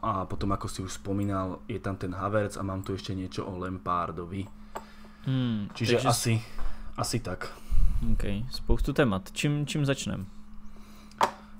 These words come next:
Speaker 1: Nejaký sumár tých prestupov, prišiel Malanga Sarr zadarmo, podpísal zmluvu do roku dvetisícdvadsaťpäť.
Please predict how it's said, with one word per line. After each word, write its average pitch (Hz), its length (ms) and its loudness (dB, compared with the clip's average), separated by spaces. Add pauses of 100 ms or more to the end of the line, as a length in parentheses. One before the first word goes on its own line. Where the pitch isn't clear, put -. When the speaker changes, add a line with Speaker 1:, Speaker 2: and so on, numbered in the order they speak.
(120)
Speaker 1:
Nejaký 135 160 0
sumár 127 320 4
tých 131 160 -2
prestupov, 117 640 2 (160)
prišiel 107 320 0
Malanga 107 320 4
Sarr 104 480 2
zadarmo, 107 640 4
podpísal 104 400 -4
zmluvu 104 240 2
do 101 160 2
roku 98 160 -4
dvetisícdvadsaťpäť. 101 1120 -2